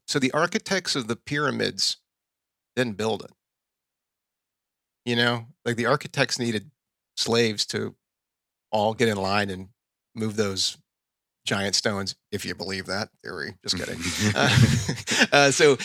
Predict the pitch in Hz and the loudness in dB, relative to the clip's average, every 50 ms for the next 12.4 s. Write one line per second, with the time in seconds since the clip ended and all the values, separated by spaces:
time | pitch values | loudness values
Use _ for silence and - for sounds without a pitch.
0 | - - - - - 202 135 - 156 143 139 135 139 139 147 139 147 147 139 143 | -6 -8 -8 -10 -4 0 2 6 6 6 6 6 4 0 -2 -6 -2 2 4 4
1 | 147 151 127 117 - 160 170 151 135 170 - 160 147 147 - 160 151 175 180 - | 4 2 0 -6 -8 -8 -6 -6 -6 -6 -6 -4 -4 -2 0 2 2 2 2 0
2 | - 151 139 139 139 - - - 107 120 143 160 190 185 - - 208 214 - - | 0 0 0 0 0 -2 -6 -4 0 2 4 4 4 4 4 2 0 2 2 2
3 | 214 190 190 233 277 285 - - 71 - - - - - _ _ _ _ _ - | 2 2 2 2 0 0 0 -2 -4 -2 -2 -6 -6 -8 _ _ _ _ _ -8
4 | 127 - - 110 117 139 143 _ _ _ _ _ _ _ _ _ _ _ _ _ | -4 -2 0 2 2 0 -2 _ _ _ _ _ _ _ _ _ _ _ _ _
5 | _ _ _ _ _ _ _ _ _ _ _ _ - 131 120 107 98 - - _ | _ _ _ _ _ _ _ _ _ _ _ _ -2 -2 -2 -2 -6 -20 -20 _
6 | _ - 120 - - 101 98 104 98 113 113 120 120 117 113 98 98 98 98 98 | _ -4 -4 -2 -4 -4 -4 -2 -2 -2 -2 0 0 0 -2 -2 -4 -8 -10 -10
7 | - - 98 101 101 113 117 113 120 120 123 117 117 110 120 123 117 - 123 110 | -10 -8 -6 -6 -4 -4 -2 0 2 2 2 2 2 2 2 2 2 2 2 2
8 | 117 117 - 113 107 117 123 120 127 123 123 120 117 - - 120 117 - - 107 | 2 0 0 -2 -4 -2 0 0 2 0 0 0 -2 -2 -2 -2 -2 0 -2 -4
9 | 95 90 - - 120 107 107 117 113 - 117 113 113 110 - 113 101 - 120 120 | -6 -8 -10 -8 -6 -2 -2 -2 0 0 0 0 0 0 -2 -2 -2 0 0 0
10 | 123 131 180 165 127 120 117 147 139 120 113 - _ _ _ _ _ _ _ - | 2 0 0 0 0 0 0 -2 -4 -4 -8 -12 _ _ _ _ _ _ _ -12
11 | 117 98 - 120 117 - - - 143 143 - - - _ - 104 117 131 143 135 | -10 -6 -4 -4 -4 -4 -2 -2 -2 -2 -2 -6 -14 _ -6 -2 -2 -2 -2 -2
12 | - - - - - - - | -6 -8 -8 -6 -6 -6 -6